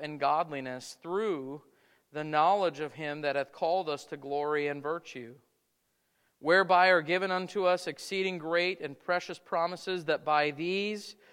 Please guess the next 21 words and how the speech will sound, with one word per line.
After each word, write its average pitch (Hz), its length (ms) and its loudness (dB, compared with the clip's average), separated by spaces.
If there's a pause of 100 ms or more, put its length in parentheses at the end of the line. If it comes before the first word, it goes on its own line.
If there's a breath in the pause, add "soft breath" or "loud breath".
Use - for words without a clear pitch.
(200 soft breath)
ye 156 140 -8
might 175 300 2
be 180 100 -2
partakers 180 720 -4
of 151 120 -2
the, 135 160 -6
of 151 220 -2
the 147 80 -2
divine 143 480 -2
nature, 175 480 -4
having 156 320 -2
escaped 180 500 -6
the 160 80 -6
corruption 165 640 -2
that 147 160 0
is 135 120 -6
in 170 200 -6
the 180 60 -4
world 139 500 -4 (560 soft breath)
through 156 320 -2
lust." 143 520 0